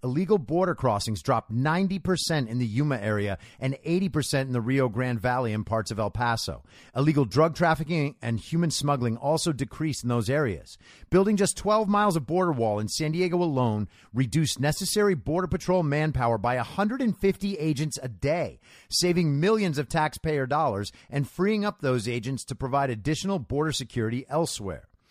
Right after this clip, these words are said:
As a result of Biden's abdication of his sworn duties, Texas now says they will build the wall.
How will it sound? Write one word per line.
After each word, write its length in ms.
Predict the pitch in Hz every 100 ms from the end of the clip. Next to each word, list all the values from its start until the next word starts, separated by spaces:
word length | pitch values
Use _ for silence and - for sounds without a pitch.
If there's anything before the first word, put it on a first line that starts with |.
| - - _
As 140 | 151 147
a 40 |
result 480 | 170 147 107 185 220
of 140 | 185
Biden's 340 | 165 151 151 135
abdication 680 | 135 151 180 - 151 147
of 80 | 147
his 100 | 120
sworn 320 | - 135 147
duties, 460 | 135 135 135 85 - - - -
Texas 400 | 190 196 208 180
now 200 | 180 190
says 340 | - 160 120
they 180 | 151 196
will 180 | 175 113
build 280 | 107 95
the 80 | 82
wall. 340 | 85 80 60